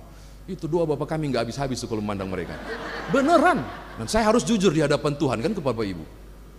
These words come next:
Dan tiap-tiap hari, dan Yusuf katakan, "No, no, no." Kita harus cari tahu, kok bisa dia berhasil tolak? Dan barangkali ini akan menjadi prinsip saya dan saudara untuk berani mengatakan tidak pada godaan.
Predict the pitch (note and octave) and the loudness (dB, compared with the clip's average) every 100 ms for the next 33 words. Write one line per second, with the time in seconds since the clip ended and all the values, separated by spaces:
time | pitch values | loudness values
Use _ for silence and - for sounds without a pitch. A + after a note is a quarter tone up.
0 | - - - E3+ A3 F#3+ A#3+ A3 G#3+ A3+ | -20 -20 -8 2 4 4 4 4 4 4
1 | G3 G3+ A#3 F3 C#3 G3+ A3+ C4+ B3+ - | 4 2 0 2 4 4 4 2 0 -2
2 | A3 G3+ F#3+ G3 A#3 C#3 G#2 - D#3 G#3+ | -2 2 4 6 6 2 -2 -6 0 0
3 | F#3+ A#2+ A2 G3+ D#4+ D#4 - - D#4+ D#4 | 0 -2 0 4 4 2 -4 -2 0 4
4 | A3 A3+ A3+ A3+ A3 G#3+ E3 - - - | 4 2 2 0 2 2 2 -2 -10 -4
5 | - C#4+ C4 A3+ E4 C#4+ - B2+ F#2+ - | 4 6 6 8 8 8 6 0 -2 -6
6 | C3 G#3+ G#3 E3 F3+ E3+ D#3 B2+ A#2 F2 | 4 6 8 6 4 2 0 0 0 -2
7 | - - - - - - - - - - | -8 -18 -20 -20 -20 -20 -20 -20 -20 -20
8 | - - - - - - - - - - | -20 -20 -20 -20 -20 -20 -20 -20 -20 -20
9 | - - - - F3+ E3+ D#4 D4 C4+ B3+ | -20 -20 -10 0 2 6 4 4 4 4
10 | B3+ B3 A3 A3+ G#3+ G#3 G3 - C4+ C#4+ | 2 2 2 2 2 0 -2 0 6 6
11 | C#4 C#4+ - C4 B3+ B3+ A#3+ C#4 C4+ A3 | 8 6 6 2 4 4 2 2 2 2
12 | G#2+ - - - - - - B3 A#3 - | 0 -6 -18 -20 -20 -20 0 4 4 4
13 | F#3 G3+ G#3 G3 F#3+ F3+ F3 E3+ E3 D#3+ | 4 4 4 4 2 2 2 2 -2 0
14 | F4+ E4+ G3 - - D#3 D3 C#3+ B2+ D2 | 2 4 2 0 -2 0 0 2 0 -2